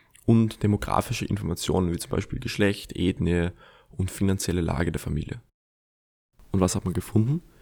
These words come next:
Naja, es gibt tatsächlich einen Zusammenhang zwischen dem Konsum von gewalthaltigen Computerspielen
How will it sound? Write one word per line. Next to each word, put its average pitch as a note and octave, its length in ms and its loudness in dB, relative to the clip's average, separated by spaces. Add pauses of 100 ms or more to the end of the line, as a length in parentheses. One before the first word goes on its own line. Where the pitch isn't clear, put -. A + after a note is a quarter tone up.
(500)
Naja, F#2+ 280 0
es - 200 -8
gibt - 300 -6
tatsächlich C#3+ 500 0
einen F#2+ 160 -4
Zusammenhang A2 720 -2
zwischen - 400 0
dem A2 140 0
Konsum A#2 460 0
von A2 160 -2
gewalthaltigen - 600 -2
Computerspielen C3+ 760 -4